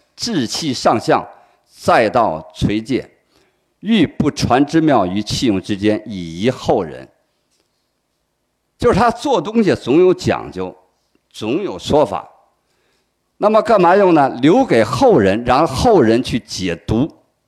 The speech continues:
去警示、教育后人用的，让你去领悟。这是我们古人的伟大之处，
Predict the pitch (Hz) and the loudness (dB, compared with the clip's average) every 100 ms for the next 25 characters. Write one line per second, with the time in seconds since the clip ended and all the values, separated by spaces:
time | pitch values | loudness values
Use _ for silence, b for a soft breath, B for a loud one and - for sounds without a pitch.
0 | _ _ _ _ _ _ _ _ _ _ | _ _ _ _ _ _ _ _ _ _
1 | _ _ _ _ _ _ _ _ _ _ | _ _ _ _ _ _ _ _ _ _
2 | _ _ _ _ _ _ _ _ - 160 | _ _ _ _ _ _ _ _ -2 -2
3 | 143 _ - _ - - 123 113 - 247 | -2 _ -20 _ -10 -2 2 2 2 0
4 | - - _ _ _ _ _ _ - 277 | -2 -6 _ _ _ _ _ _ 0 2
5 | 220 117 107 107 - - - - _ _ | 4 4 2 0 -4 -20 -20 -20 _ _
6 | _ _ _ - 123 87 76 82 65 _ | _ _ _ -6 -2 -2 -4 -12 -18 _
7 | _ _ _ _ _ _ _ _ _ _ | _ _ _ _ _ _ _ _ _ _
8 | _ _ _ _ _ _ - 139 120 104 | _ _ _ _ _ _ -4 0 0 -2
9 | - 107 92 69 95 - _ _ _ _ | -4 -4 -4 -6 -10 -12 _ _ _ _
10 | _ 202 165 131 98 98 139 131 95 76 | _ -2 0 0 -2 -6 -6 -8 -10 -10
11 | 90 98 95 - b b b b b _ | -8 -6 -8 -10 b b b b b _
12 | _ _ - 104 107 151 131 120 123 98 | _ _ -6 -2 0 0 0 -4 -6 -6